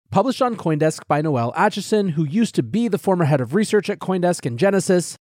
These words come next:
and now has a newsletter called Crypto is Macro Now. The piece is called Bitcoin Dominance is Behaving Weirdly, and That's Sort of Good.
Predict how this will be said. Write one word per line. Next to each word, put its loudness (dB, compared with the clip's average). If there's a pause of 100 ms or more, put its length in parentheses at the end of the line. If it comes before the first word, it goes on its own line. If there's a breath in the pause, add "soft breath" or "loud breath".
(160)
and 0
now 4
has 4
a -2
newsletter 0
called 0
Crypto 0
is 2
Macro -2
Now. -8 (680)
The -2
piece 0
is -8
called -2
Bitcoin -2
Dominance 0
is -6
Behaving 0
Weirdly, 0
and 0
That's -2
Sort -4
of -6
Good. 2